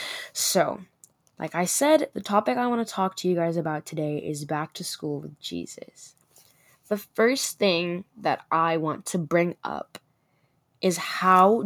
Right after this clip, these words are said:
do we resist temptation and how do we stay consecrated to Jesus through this new year? This summer has, for me, has been amazing. I've seen beautiful works of God. I don't think I've ever been closer to God.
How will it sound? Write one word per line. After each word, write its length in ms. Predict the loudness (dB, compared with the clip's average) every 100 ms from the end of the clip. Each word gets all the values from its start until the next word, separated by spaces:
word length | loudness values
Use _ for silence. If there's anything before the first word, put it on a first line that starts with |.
| -2
do 220 | 2 2
we 400 | 2 0 0 -4 0
resist 540 | 0 2 0 -2 -4
temptation 680 | -4 -4 -2 -4 -4 -4 -2
and 160 | -4 -6
how 360 | 0 4 4
do 180 | 4 2
we 100 | 2
stay 360 | 0 2 2 2
consecrated 800 | 0 -2 0 -2 0 0 -2 -4
to 100 | -6
Jesus 540 | -2 -2 -2 -4 -6 _ _ _ _ _ _
through 140 | 4 6
this 220 | 6 6
new 140 | 4
year? 320 | 6 2 0 -8 _ _ _ -20 _ _ _ _ _ -2
This 180 | 2 4
summer 380 | 4 4 2 -2 -12 -18 -18 2
has, 300 | 4 6 4
for 200 | 0 2
me, 380 | 4 2 0 -6 -18 -18
has 260 | -2 0 2
been 240 | 2 2 0
amazing. 720 | -4 -4 -2 -2 0 -2 -2
I've 120 | -4
seen 260 | -2 -4 -4
beautiful 600 | -2 2 4 6 6 6
works 240 | 6 2
of 140 | -4 0
God. 260 | 2 4
I 60 | 2
don't 160 | 0 0
think 160 | 2
I've 100 | 4
ever 200 | 4 2
been 180 | -2 -2
closer 400 | 0 0 0 -2
to 60 | 0
God. 420 | 0 0 -2